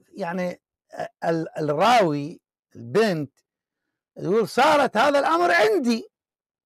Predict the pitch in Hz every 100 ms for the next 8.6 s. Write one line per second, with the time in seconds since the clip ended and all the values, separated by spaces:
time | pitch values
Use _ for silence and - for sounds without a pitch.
0 | _ _ 160 196 254 277 294 359 440 320
1 | 240 233 - _ _ _ _ _ _ _
2 | _ _ _ _ _ _ _ _ _ _
3 | _ - 247 320 269 254 214 143 - 208
4 | 269 262 285 330 277 214 233 226 220 220
5 | 170 190 226 170 - 180 240 214 220 214
6 | 180 139 139 123 _ _ _ _ _ _
7 | _ - 220 214 277 285 381 381 294 294
8 | 277 - 262 269 208 254